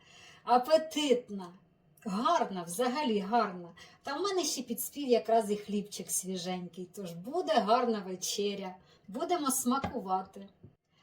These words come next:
А зараз нам треба ж скуштувати курочку. М, візьму шматочок. Ой, ви знаєте, вона така ніжна, її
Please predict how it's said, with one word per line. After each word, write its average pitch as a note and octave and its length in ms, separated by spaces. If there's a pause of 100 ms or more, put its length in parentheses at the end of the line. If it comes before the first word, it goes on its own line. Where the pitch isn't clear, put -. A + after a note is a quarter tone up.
(120)
А G#3+ 100
зараз F4+ 380
нам D#4 200
треба D#4 300
ж - 80
скуштувати D4+ 800 (240)
курочку. - 480 (2500)
М, G#3 680 (1000)
візьму G#3 540 (200)
шматочок. D4 920 (840)
Ой, A3+ 200
ви A#3+ 100
знаєте, C4 340
вона B3 220
така B3 260
ніжна, B3 520
її A3+ 420